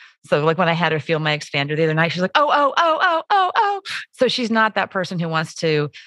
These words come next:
empty the drains or anything, which shouldn't have to. I can do that 'cause it's kinda gross. I mean, it's, you're not getting anything on anything, but it's bodily fluid that's coming out into these J P drains that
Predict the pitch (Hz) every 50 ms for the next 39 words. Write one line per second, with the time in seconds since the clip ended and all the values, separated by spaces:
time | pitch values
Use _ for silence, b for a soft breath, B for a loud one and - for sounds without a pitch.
0 | B B - - 185 160 185 175 170 156 151 151 147 143 151 175 208 208 214 214
1 | 214 214 226 226 - 247 240 240 254 262 262 233 214 B B B B B B B
2 | - 180 175 170 - - - - - - _ _ _ _ _ _ - - 214 190
3 | 175 175 196 202 - - - 156 139 - - - - - - - 175 180 - 202
4 | 170 156 156 143 135 - - - _ _ b b b b b b b - - 180
5 | 185 190 - - _ _ - - 214 240 277 233 247 294 320 - - - - -
6 | B B B B B B B _ - - 277 302 285 233 190 - 214 214 196 190
7 | 185 160 185 175 180 175 170 165 165 - 175 160 156 151 151 147 151 147 175 185
8 | 190 202 233 240 233 - - 226 240 240 240 233 175 - - 143 139 151 151 165
9 | 160 - - 196 180 185 185 170 156 147 151 156 151 - - 160 156 156 151 151
10 | - - _ _ _ _ - - 170 160 160 - - 180 175 190 185 165 - -
11 | 151 143 143 143 156 175 - - - 170 160 - B